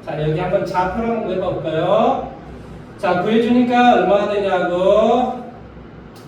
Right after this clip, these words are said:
구해주니까 얼마나 되니? 마이너스 A 더하기 얼마? 삼은 삼분의 일 A. 따라서 계산하니까 얼마나 되니? 삼분의 사 A는 얼마? 삼. A의 값은 얼마나 되니? 사분의 구. A가 사분의 구가 되니까 사분의 구.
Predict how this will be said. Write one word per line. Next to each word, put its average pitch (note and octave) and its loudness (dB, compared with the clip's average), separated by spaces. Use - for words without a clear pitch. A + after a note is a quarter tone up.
구해주니까 G3+ 0
얼마나 F3 0
되니? E3 -2
마이너스 F#3 0
A F3+ -2
더하기 F3 -2
얼마? E3 -2
삼은 F#3+ -4
삼분의 F#3 -6
일 E3 -2
A. - -6
따라서 F#3 0
계산하니까 G3 0
얼마나 F3+ 0
되니? E3 0
삼분의 F3+ -4
사 F3+ -2
A는 F3 -2
얼마? C#3+ -2
삼. F3+ -6
A의 E3+ 0
값은 F#3 -2
얼마나 D#3+ 0
되니? E3 -2
사분의 D#3+ -4
구. - -8
A가 G#3 2
사분의 G#3 0
구가 F#3+ 0
되니까 F#3+ -2
사분의 F#3+ 0
구. G#3 -4